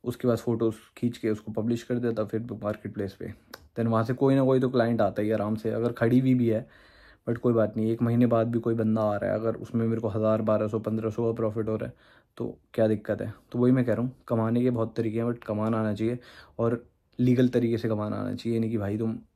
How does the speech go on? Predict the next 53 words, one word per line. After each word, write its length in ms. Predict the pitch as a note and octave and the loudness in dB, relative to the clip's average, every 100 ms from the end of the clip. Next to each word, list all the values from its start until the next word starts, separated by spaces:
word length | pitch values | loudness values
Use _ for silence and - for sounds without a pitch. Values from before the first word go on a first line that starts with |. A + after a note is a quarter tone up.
| _ _ - | _ _ -6
इधर 220 | A2+ A2 | -2 0
उधर 180 | A2 G#2+ | 0 0
के 100 | A2 - _ - G#2+ G#2 | -2 -4 _ -8 -6 -4
गलत 240 | G#2 G#2+ - | -2 -4 -4
काम 200 | G2 G#2 | -6 -4
कर 100 | G2 | -6
रहे 140 | - | -8
हो। 80 | - | -10
तो 180 | G#2+ G#2+ | -6 -4
ये 240 | A2 A#2+ | 2 4
वाली, 280 | A#2+ A#2+ B2+ B2+ - - - - A#2+ | 6 6 4 4 -4 -20 -20 -6 0
मतलब 140 | A#2+ | 0
ये 240 | A#2 A#2+ C3 | 2 2 4
काम 240 | A#2+ A2+ | 4 2
है 200 | A#2 A#2+ A#2+ | 0 -2 0
कार 180 | A2+ G#2+ | 2 2
स्वैपिंग 340 | A2+ A2 A2 | 0 -2 0
का, 140 | A2 A2 | 0 0
इसमें 340 | A2 - A2+ | -2 -4 -2
कोई 160 | A2 G#2+ | 0 0
दिक्कत 300 | G#2 - G#2+ | 0 -4 -4
नहीं 100 | G#2 | -2
है, 60 | |
तुम 140 | A2 A2 | 0 0
लोग 140 | A2 | 0
कर 100 | A2 | -2
सकते 300 | F#2+ G2 - | -4 -6 -2
हो। 60 | A2+ G2 - - _ | -2 -2 -12 -20 _
क्योंकि 360 | B2 B2+ C3 B2+ _ _ - | -4 0 0 -2 _ _ -2
एक 220 | C3 B2 | -2 0
चीज़ 180 | C3+ A#2+ | 2 2
देखो 200 | G#2+ A#2 | 2 2
ना, 180 | A2+ F#2+ - | -2 -4 -8
अगर 200 | - A2+ | -4 2
मेरे 160 | A#2+ A#2 | 4 4
पास 160 | A#2 - | 2 2
कोई 180 | B2+ | 2
गाड़ी 280 | A#2+ G#2+ G#2 | 4 4 2
है, 60 | A2 | 0
मैं 100 | A2 | 0
पर्सनल 320 | G#2+ G#2+ A2+ | -2 -2 -2
यूज़ 180 | A2 G#2+ | -2 -2
कर 140 | G#2 | -6
रहा 80 | F2+ | -6
हूँ, 120 | F#2 - - - G#2 | -8 -14 -20 -14 0
अगर 140 | A2+ | 4
मैं 120 | A#2+ | 4
उसको 200 | A2+ - | 2 2
बेचूंगा 520 | B2 A2+ A#2 A2+ F#2+ G2+ _ _ _ | 2 2 2 0 0 -6 _ _ _
तो 100 | B2+ | 0
अगर 220 | A2 G#2+ A#2+ | 2 2 2
मेरे 160 | A2+ | 2
को 120 | A#2 | 0